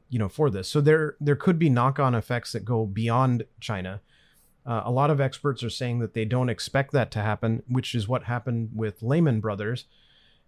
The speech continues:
in two thousand eight. So for those of you who are unfamiliar, uh, when Lehman Brothers was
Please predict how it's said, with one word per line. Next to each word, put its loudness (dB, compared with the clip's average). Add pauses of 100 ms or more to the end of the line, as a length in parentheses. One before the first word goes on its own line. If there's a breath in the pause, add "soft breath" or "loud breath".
(120)
in 4
two 4
thousand 2
eight. -2
So 0 (420)
for 0
those 6
of 0
you 2
who 0
are -2
unfamiliar, -2 (220)
uh, -8 (200)
when 2
Lehman 8
Brothers 4
was 0